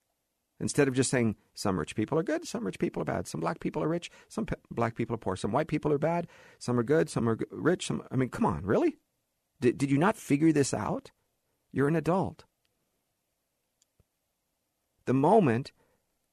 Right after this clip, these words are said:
the community of the United States, the citizens of the United States, the moment they had African-American women, Condoleezza Rice,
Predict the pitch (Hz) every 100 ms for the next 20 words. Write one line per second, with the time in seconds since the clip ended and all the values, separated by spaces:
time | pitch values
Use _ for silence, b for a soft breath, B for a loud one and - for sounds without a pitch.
0 | _ _ _ _ _ _ _ - 131 -
1 | 135 135 165 151 98 101 180 - _ _
2 | - 104 113 110 131 147 - 117 101 -
3 | 110 - 160 156 - 113 113 113 113 123
4 | 135 - 110 - 120 147 196 113 - _
5 | _ _ _ _ _ _ _ _ _ _
6 | _ _ _ _ - 135 135 143 - 156
7 | 139 131 131 127 123 123 131 139 143 _
8 | _ _ _ - 120 120 123 - 120 120
9 | 127 - -